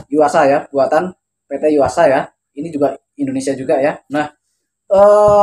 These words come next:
aki ini sama-sama untuk satu motor, yakni untuk Satria F ya. Nah, eh, mungkin ada yang bertanya antara aki G S sama aki Yuasa itu bagusan mana ya? Jadi gua mau, nggak mau menjelekkan salah satunya, tapi ini,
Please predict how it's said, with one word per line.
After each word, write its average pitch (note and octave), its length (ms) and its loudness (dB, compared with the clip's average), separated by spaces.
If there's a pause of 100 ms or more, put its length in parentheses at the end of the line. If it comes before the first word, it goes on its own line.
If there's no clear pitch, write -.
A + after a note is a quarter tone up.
(140)
aki G3+ 160 0
ini G3 160 0
sama-sama E3+ 560 -2
untuk F3 320 -6
satu E3+ 320 -8
motor, C#3+ 400 -6 (340)
yakni C3+ 460 -6
untuk D#3+ 260 -8
Satria D#3 400 -4
F - 400 -8
ya. A#2 140 -18 (420)
Nah, F3 160 -2 (920)
eh, A#3 760 6 (680)
mungkin A#3+ 240 0
ada A#3 160 2
yang A#3 140 4
bertanya G3+ 420 2
antara G3+ 480 2
aki G3 560 -6
G E3+ 160 -2
S A3 240 0
sama F3+ 240 -2
aki F#3 160 -6
Yuasa F3 300 0
itu G3+ 100 0
bagusan E3+ 320 -2
mana F#3 160 0
ya? C3+ 160 -2
Jadi G3+ 240 -4
gua G#3+ 160 2
mau, G3 180 2 (140)
nggak E3 240 -2
mau F#3 240 2
menjelekkan E3+ 540 -2
salah D3+ 320 -4
satunya, C3 340 -8
tapi D#3 320 -6
ini, F3+ 160 -10